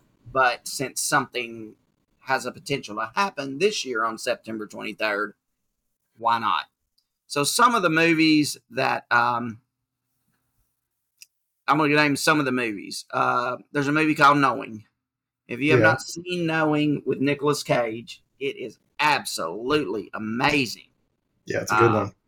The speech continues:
Speaker 1: it is a great movie, uh, and it, um,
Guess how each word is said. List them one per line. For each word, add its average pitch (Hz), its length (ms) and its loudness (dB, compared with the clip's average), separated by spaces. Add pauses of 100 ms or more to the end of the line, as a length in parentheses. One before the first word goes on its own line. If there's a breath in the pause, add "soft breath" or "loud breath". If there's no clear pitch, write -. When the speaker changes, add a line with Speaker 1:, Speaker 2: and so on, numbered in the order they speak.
(180)
Speaker 1:
it 143 200 -2
is 120 200 -2
a 110 60 -4
great 131 540 2
movie, 135 540 -2 (440)
uh, 113 340 2 (100)
and 123 160 -4
it, 131 300 -2 (200)
um, 107 560 0